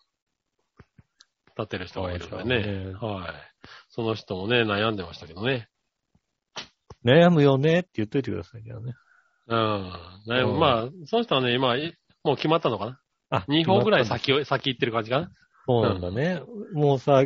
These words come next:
Speaker 2: の、いらないんだよ、玄関のさ、あの、オートキーはいらないんだよ、本当に。
Speaker 1: うん。
Speaker 2: うん。ねえ、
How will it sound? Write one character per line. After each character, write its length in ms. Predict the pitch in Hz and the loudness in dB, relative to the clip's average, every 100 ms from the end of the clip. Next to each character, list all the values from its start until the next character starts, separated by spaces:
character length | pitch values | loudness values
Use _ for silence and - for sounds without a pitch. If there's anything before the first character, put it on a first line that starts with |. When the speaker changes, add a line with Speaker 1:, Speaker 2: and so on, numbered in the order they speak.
| 139 | 4
Speaker 2:
の、 560 | 143 135 151 139 147 147 _ - - - | 2 2 0 0 -2 -8 _ -20 -18 -4
い 100 | 196 | 4
ら 140 | 330 | 4
な 140 | 381 453 | 8 6
い 100 | 370 | 6
ん 40 | |
だ 80 | 320 | 6
よ、 80 | 262 | 4
玄 360 | 175 233 220 | 4 4 2
関 300 | 202 208 180 | 0 2 2
の 120 | 165 156 | 0 -2
さ、 580 | 175 160 147 135 139 151 - _ - | 0 2 2 -2 -4 -10 -20 _ -4
あ 140 | 151 156 | -2 0
の、 720 | 147 143 135 127 131 131 123 _ - - - - - | 0 0 2 2 2 -2 -6 _ -20 -20 -20 -6 4
オ 160 | 151 | 4
ー 20 | |
ト 140 | 156 165 | 6 2
キ 180 | - 170 | 2 6
ー 60 | |
は 100 | 135 | 6
い 80 | 151 | 6
ら 100 | 220 | 4
な 140 | 339 | 2
い 60 | 359 | 0
ん 40 | |
だ 80 | 214 | 0
よ、 100 | 233 | 0
本 120 | 170 | -2
当 160 | 151 151 | -4 -4
に。 220 | 135 139 _ _ - 131 | -4 -10 _ _ -10 -2
Speaker 1:
う 80 | |
ん。 480 | 127 113 101 87 82 - _ _ _ | 0 0 -2 -6 -12 -16 _ _ _
Speaker 2:
う 360 | 123 117 107 110 | -6 -4 -4 -8
ん。 1300 | - _ _ _ _ _ _ _ _ _ _ _ 131 | -12 _ _ _ _ _ _ _ _ _ _ _ -8
ね 360 | 160 226 233 214 | -4 -2 -2 -4
え、 180 | 147 | -6